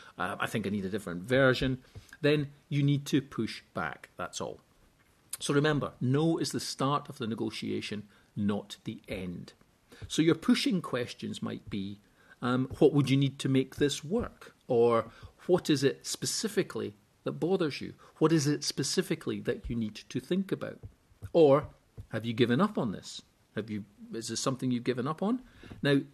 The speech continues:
those are questions that will elicit a no response. "Have you given up on this project?" I might say to people after a while, and they go, "No, no, no, no, no, we're just trying to,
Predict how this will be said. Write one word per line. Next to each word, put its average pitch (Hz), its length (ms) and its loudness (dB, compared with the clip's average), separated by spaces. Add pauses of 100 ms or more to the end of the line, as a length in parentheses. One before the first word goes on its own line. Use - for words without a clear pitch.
those 196 300 6
are 277 80 2
questions - 540 -6
that - 140 -2
will 127 180 0
elicit 135 480 -2
a 117 160 2
no 127 400 8
response. 139 560 -4
"Have 165 160 -4
you 180 60 -4
given 160 260 -2
up - 120 -6
on 139 100 -2
this 120 120 -6
project?" - 520 -4
I 117 100 -10
might 98 180 -12
say - 140 -6
to - 100 -12
people 92 320 -6
after - 220 -10
a - 20 -8
while, 101 140 -8
and 101 100 -6
they 117 60 -8
go, - 100 -6
"No, 247 160 4
no, 294 140 0
no, 302 120 -2
no, 302 220 0
no, 214 160 2
we're 147 160 0
just 151 220 -8
trying 165 240 -6
to, 139 180 -4